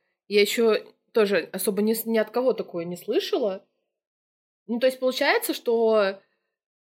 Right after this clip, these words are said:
когда у тебя есть ресурс, вдохновение и идеи, ты просто пишешь какое-то количество материала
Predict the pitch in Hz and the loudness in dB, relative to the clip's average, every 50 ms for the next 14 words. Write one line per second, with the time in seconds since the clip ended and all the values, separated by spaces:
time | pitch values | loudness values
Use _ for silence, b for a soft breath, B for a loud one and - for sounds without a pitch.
0 | _ _ - 226 214 214 233 233 220 208 208 208 208 202 214 196 226 220 220 - | _ _ -4 -2 0 2 4 4 4 4 2 0 0 0 0 2 2 0 0 -2
1 | - 208 202 - - 269 277 302 320 302 269 - 220 196 190 202 - 214 214 202 | -6 -8 -8 -6 -4 -2 0 0 0 0 -4 -8 -6 -6 -6 -6 -4 -4 -4 -2
2 | 190 220 247 285 285 269 254 240 226 214 208 196 190 190 190 180 - - - 196 | -2 -2 -2 -2 -2 -2 -2 0 0 0 0 -2 -2 -2 -4 -6 -8 -10 -12 -10
3 | 196 196 190 180 175 220 277 349 349 320 277 247 220 - - 202 - 202 202 202 | -10 -8 -10 -8 -6 -2 0 2 2 2 2 0 -4 -6 -10 -4 -2 -2 -2 -4
4 | - - 185 _ - 226 208 - 196 175 - - - - - - 180 - 202 196 | -6 -14 -16 _ -8 -6 -6 -6 -6 -8 -8 -8 -10 -12 -14 -16 -8 -4 -4 -4
5 | 190 190 185 202 190 185 185 - - 196 185 180 180 - 196 185 190 247 339 381 | -4 -4 -6 -6 -6 -6 -6 -6 -8 -8 -8 -8 -8 -6 -4 -2 0 0 0 0
6 | 370 339 320 311 320 | 0 0 -2 -2 -6